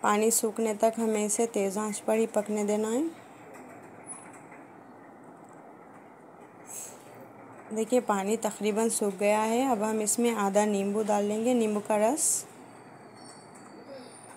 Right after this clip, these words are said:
नींबू का रस डालने के बाद हम इसे अच्छे से मिक्स कर लेंगे।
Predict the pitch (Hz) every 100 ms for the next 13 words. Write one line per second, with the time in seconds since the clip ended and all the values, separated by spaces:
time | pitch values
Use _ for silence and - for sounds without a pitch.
0 | 214 - - 440 220 - - - - -
1 | - - - - - 220 226 233 247 247
2 | 233 220 208 208 190 196 202 220 202 214
3 | 214 214 214 208 233 202 202 214 - 220
4 | 202 - - 214 208 214 220 262